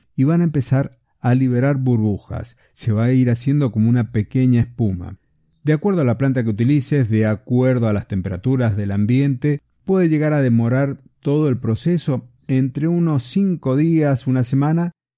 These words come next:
y hasta el mes. Siempre que estemos con temperaturas rondando los veinte grados, vamos a estar muy bien para que el proceso de fermentación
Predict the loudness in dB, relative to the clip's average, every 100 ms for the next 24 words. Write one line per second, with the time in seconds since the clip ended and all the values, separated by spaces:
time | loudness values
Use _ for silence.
0 | _ 0 2 2 0 -2 -4 -4 0 2
1 | 4 2 -2 -10 -20 _ _ _ _ -4
2 | 0 2 0 0 0 0 0 2 0 -4
3 | _ 0 0 0 -2 0 0 2 0 -4
4 | -12 _ -10 -4 0 2 2 0 0 0
5 | 0 0 0 2 2 0 -4 _ _ _
6 | _ _ _ -20 -8 -2 0 2 4 4
7 | 2 2 -2 -2 -4 -2 0 2 2 2
8 | 0 -2 -2 0 0 -2 -2 -4 -4 -2
9 | 0 0 -2 -2 0 0 -2 -2 -2 -2